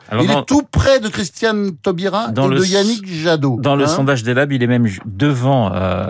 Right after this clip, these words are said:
Speaker 1: il est même devant Anne Hidalgo, d'une courte tête,
Speaker 2: Voilà.
Speaker 1: mais il, il est même devant.
Speaker 2: Ce n'est qu'un début, monsieur Roussel. Continuez
Speaker 1: Ouais.
Speaker 2: le combat pour la cuisine française. Merci. Pour le droit des journalistes, euh, de, de faire leur travail. Encore merci.
Speaker 1: Il y a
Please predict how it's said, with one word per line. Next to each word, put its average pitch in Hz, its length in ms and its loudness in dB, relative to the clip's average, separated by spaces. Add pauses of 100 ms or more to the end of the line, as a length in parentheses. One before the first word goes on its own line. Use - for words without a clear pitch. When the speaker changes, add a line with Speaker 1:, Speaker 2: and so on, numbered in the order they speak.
Speaker 1:
il 98 140 -4
est 101 60 -2
même 110 240 2
devant 113 340 2
Anne 113 180 2
Hidalgo, 101 380 0
d'une 92 220 -2
courte 117 340 -4
tête, 131 120 2
Speaker 2:
Voilà. 151 340 2
Speaker 1:
mais 127 80 -2
il, 117 100 0
il 110 60 2
est 110 80 2
même 113 200 2
devant. 104 260 0
Speaker 2:
Ce 285 140 2
n'est 285 180 2
qu'un 262 180 2
début, 240 400 2
monsieur 175 260 2
Roussel. 156 400 2
Continuez 185 360 0
Speaker 1:
Ouais. 185 100 2
Speaker 2:
le 156 40 -6
combat 165 380 2
pour 135 140 -6
la 147 80 -2
cuisine 165 320 -4
française. 185 840 2
Merci. 156 580 -2 (300)
Pour 180 140 2
le 185 80 4
droit 180 180 2
des 175 100 2
journalistes, 165 720 0 (300)
euh, 143 640 0
de, - 20 0
de 131 60 2
faire 170 220 0
leur 143 140 0
travail. 175 680 2
Encore 135 440 0
merci. 127 500 -2 (960)
Speaker 1:
Il 147 80 -2
y 160 40 2
a 160 120 2